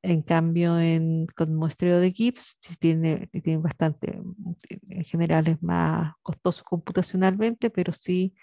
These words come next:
obtenemos muestras en, en, eh,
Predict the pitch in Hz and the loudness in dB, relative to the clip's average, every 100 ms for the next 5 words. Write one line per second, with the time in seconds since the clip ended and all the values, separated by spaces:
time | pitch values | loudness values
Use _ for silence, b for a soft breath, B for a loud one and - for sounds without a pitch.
0 | b b b 175 170 - 165 165 165 165 | b b b -4 -2 0 0 0 -2 -2
1 | 156 - 170 156 160 - 156 175 - _ | -4 -2 -2 0 -2 -4 -6 -8 -12 _
2 | _ _ _ _ _ _ _ _ 208 165 | _ _ _ _ _ _ _ _ -10 -8
3 | 185 160 | -8 -10